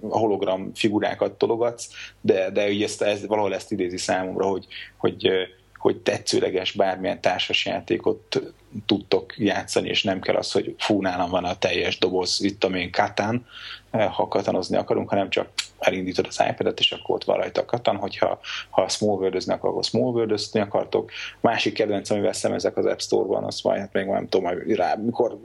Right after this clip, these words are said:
nézem meg. Először úgy vagyok vele, hogy először ezt a small world-öt kellene kicsikét megérteni, aztán, hogyha ez megy, akkor, ö,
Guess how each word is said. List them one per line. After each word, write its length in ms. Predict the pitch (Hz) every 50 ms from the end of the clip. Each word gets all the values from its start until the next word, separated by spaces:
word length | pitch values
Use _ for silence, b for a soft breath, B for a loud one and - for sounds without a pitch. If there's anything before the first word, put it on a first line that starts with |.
| 117 117 107 - - - - - -
nézem 400 | 113 113 110 107 104 107 101 98
meg. 280 | 98 101 110 120 117 -
Először 360 | 117 110 113 107 - 120 113
úgy 60 | 107
vagyok 160 | 101 98 101
vele, 120 | 107 104 98
hogy 120 | 90 90
először 280 | 101 101 101 - 104 101
ezt 120 | - -
a 20 | 98
small 280 | - - 104 101 95
world-öt 300 | 92 95 92 95 95 -
kellene 460 | - - 92 92 92 95 95 92 - B B B B B B B B B B _
kicsikét 420 | - - - - - 95 - -
megérteni, 640 | 104 95 90 92 92 95 - - 104 110 120 123 123 -
aztán, 240 | 104 - - 101 98
hogyha 160 | 98 - 98
ez 140 | 95 92 -
megy, 280 | 95 95 104 110 104
akkor, 440 | 101 - - - 104 98 90 - - - -
ö, 500 | - 104 98 95 92 92 92 90 92 90